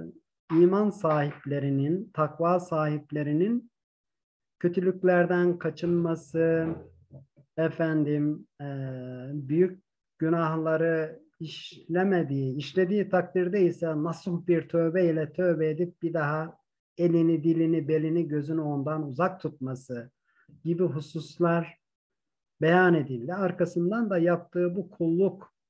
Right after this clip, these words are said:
e, faaliyetinin ahiretteki mükafatından bahsedince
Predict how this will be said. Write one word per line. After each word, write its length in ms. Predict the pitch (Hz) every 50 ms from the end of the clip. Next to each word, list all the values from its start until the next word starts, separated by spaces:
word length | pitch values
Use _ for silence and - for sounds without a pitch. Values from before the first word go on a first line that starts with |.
| _ _ _ -
e, 60 | 139 139 135 135 135 131 127 127 127 123 123 123 123 120 117 120 - 180 202 - _ _ _ _ _ _ _ _ _ - 147 - - _ _ _
faaliyetinin 960 | _ - 170 170 170 160 165 165 165 160 151 156 - 156 170 190 226 220 - -
ahiretteki 1080 | 147 151 151 147 151 156 160 151 156 - - 156 147 143 - 185 185 165 135 - - _ _ _ _ -
mükafatından 1120 | 151 143 139 - 170 160 156 151 - 165 156 156 151 156 160 151 151 151 156 151 151 139 135
bahsedince 960 | 143 143 139 135 139 151 147 156 220 247 247 180 127 131 127 131 165 202